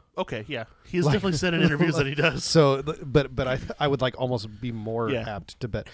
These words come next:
Speaker 2: I think the person that does have that fetish is, like, Dan Rather that would never tell you. <laughs>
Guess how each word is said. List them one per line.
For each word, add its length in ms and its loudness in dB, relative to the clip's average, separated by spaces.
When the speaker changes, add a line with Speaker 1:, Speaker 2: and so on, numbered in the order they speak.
Speaker 2:
I 80 -4
think 180 -2
the 100 -4
person 420 -4
that 200 -14
does 300 -4
have 160 -2
that 160 -8
fetish 420 -6
is, 140 -6
like, 260 -8
Dan 320 -6
Rather 440 -8
that 160 -4
would 140 -4
never 360 2
tell 300 2
you. 280 -4
<laughs> 100 -4